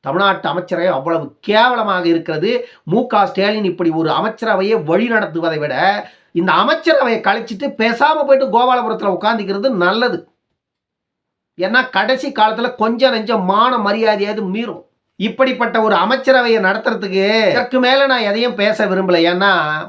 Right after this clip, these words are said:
முதலமைச்சரை அவமரியாதையோட பேசுறான் சண்முகம் அப்படின்னு சொல்லுவீங்க. ஏன்னா, முதலமைச்சர் எதை வேண்டுமென்றாலும் செய்யலாம், அமைச்சர்கள் எதை வேண்டுமென்றாலும் செய்யலாம். ஓட்டு போட்ட மக்கள் கேள்வி கேட்கக்கூடாது. ஓட்டு போட்ட மக்கள் கேள்வி கேட்டா,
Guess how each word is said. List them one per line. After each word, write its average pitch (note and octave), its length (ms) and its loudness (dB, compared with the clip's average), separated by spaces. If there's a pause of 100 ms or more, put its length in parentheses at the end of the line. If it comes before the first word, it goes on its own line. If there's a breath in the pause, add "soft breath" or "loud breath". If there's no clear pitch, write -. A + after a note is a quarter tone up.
(120)
முதலமைச்சரை A3+ 600 0 (120)
அவமரியாதையோட G#3+ 840 2
பேசுறான் F3 400 0
சண்முகம் D#3+ 600 -2 (240 loud breath)
அப்படின்னு D3+ 400 -2
சொல்லுவீங்க. D#3+ 680 -2
ஏன்னா, D#3+ 640 0 (440 soft breath)
முதலமைச்சர் A#3 640 0
எதை F3+ 240 2
வேண்டுமென்றாலும் A3+ 680 2
செய்யலாம், B3 500 0 (360)
அமைச்சர்கள் A3 600 0
எதை A#3+ 260 2
வேண்டுமென்றாலும் C4 680 4
செய்யலாம். B3+ 560 4
ஓட்டு A3+ 440 2
போட்ட A#3+ 420 0
மக்கள் G3+ 360 0
கேள்வி G3 200 2
கேட்கக்கூடாது. C#3+ 440 -4 (320)
ஓட்டு B3 420 0
போட்ட B3 360 0
மக்கள் G#3+ 380 0
கேள்வி A3 300 4
கேட்டா, E3 640 2